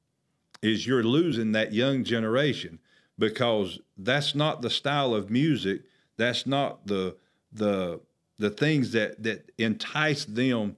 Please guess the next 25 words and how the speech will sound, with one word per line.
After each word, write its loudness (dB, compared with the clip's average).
to -2
come. 2
You, -2
you 0
have -2
to -6
be -2
more 2
relevant, -2
you 2
know, 4
and 2
I've 0
even 0
noticed, -4
uh, 0
you -4
know, -2
for -2
years 2
I 2
led 2
praise 2
and -2
worship, -2